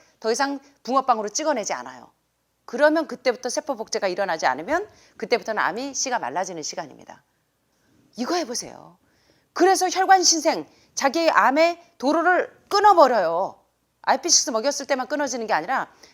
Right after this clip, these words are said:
해독식 삼 일째 오토파지 일어나면 그때 혈관 신생을 차단해버립니다.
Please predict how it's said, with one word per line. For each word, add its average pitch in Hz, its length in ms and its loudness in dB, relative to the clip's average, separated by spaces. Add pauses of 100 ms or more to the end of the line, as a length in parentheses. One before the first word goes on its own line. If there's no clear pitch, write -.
해독식 349 320 0
삼 349 180 0
일째 311 140 -2
오토파지 269 440 -2
일어나면 220 380 -2
그때 349 480 0 (280)
혈관 302 260 2
신생을 226 360 -6
차단해버립니다. 170 840 -8